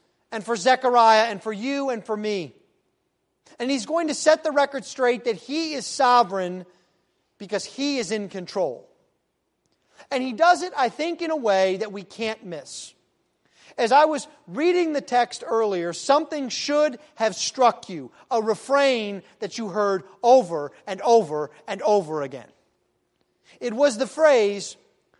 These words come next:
"The Lord of hosts." Now, in case you don't know how often it appears,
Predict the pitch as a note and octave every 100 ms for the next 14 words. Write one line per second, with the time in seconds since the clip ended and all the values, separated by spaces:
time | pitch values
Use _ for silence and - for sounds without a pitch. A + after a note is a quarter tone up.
0 | _ - A#3 A#3+ C#4 C4+ B3 F#3+ G3+ C3+
1 | - - - - _ _ _ _ _ _
2 | _ _ _ _ _ _ _ _ _ G#3
3 | G3+ G3+ _ _ _ _ _ _ _ _
4 | _ _ _ _ G#3 G3+ E4+ F4 E4 C#4
5 | D4 D4 A#3+ C4 B3+ B3 G#3 B3+ D#4+ D#4+
6 | D#4+ C#4+ B3+ A3+ G3+ G#3+ G3 G3 -